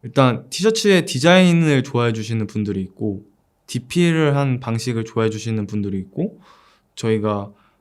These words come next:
판매를 전개하는 방식을 좋아해 주시는 분들이 있어요. 어, 디자인은 말 그대로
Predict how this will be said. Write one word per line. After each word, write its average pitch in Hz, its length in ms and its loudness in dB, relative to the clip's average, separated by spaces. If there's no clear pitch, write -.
판매를 180 340 4
전개하는 131 560 2
방식을 107 440 -6
좋아해 107 340 -4
주시는 98 540 -8
분들이 104 420 -4
있어요. 92 380 -12
어, 98 320 -14
디자인은 143 680 4
말 113 160 0
그대로 110 520 -2